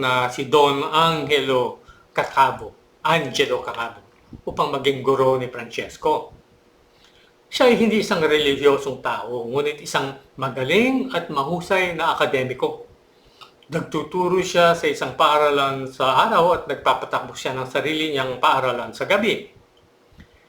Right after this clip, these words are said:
Ginawa niya ang kanyang trabaho ng buong katapatan at nagbigay ng malaking pansin upang bigyan ng edukasyon ang kanyang mga tinuturuan. Naging espesyal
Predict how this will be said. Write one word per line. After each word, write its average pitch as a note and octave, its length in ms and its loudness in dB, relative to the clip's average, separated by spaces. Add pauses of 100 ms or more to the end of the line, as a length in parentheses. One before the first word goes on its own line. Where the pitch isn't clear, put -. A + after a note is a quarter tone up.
(340)
Ginawa A#3 480 4
niya F#3 160 0
ang D3 80 -6
kanyang D3 320 -4
trabaho C3+ 400 -2
ng A#2 160 -10
buong A#2+ 240 -8
katapatan E3+ 880 -2
at - 160 -12
nagbigay F3 560 -2
ng G#3+ 160 0
malaking G3+ 640 -2
pansin D#3 480 -2
upang C#3+ 240 -4
bigyan C3+ 400 -2
ng D#3+ 80 -10
edukasyon C3 720 -6
ang C#3 80 -12
kanyang C3+ 400 -4 (320)
mga B2+ 320 -6
tinuturuan. B2+ 960 -4 (800)
Naging C#3+ 400 -6
espesyal D3 960 2